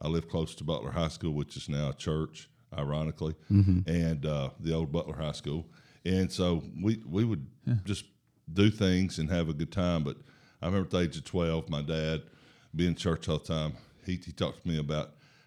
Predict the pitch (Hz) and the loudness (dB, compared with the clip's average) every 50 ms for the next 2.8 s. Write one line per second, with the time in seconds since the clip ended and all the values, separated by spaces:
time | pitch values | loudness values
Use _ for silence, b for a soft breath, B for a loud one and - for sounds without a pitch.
0 | b b - 98 95 92 92 - - B B B B B B B B - - 92 | b b -2 0 0 0 -2 -4 -8 B B B B B B B B -4 -2 2
1 | 101 107 92 - - 90 78 82 78 67 - - - 85 78 69 67 - - 98 | 2 2 2 0 0 -2 -2 -2 -4 -4 -6 -6 -4 -4 -4 -4 -4 -4 -2 -2
2 | 90 - - - 78 71 78 82 85 87 82 80 73 71 - | -2 -2 -4 -8 -8 -4 -2 -2 0 0 0 -2 -4 -6 -10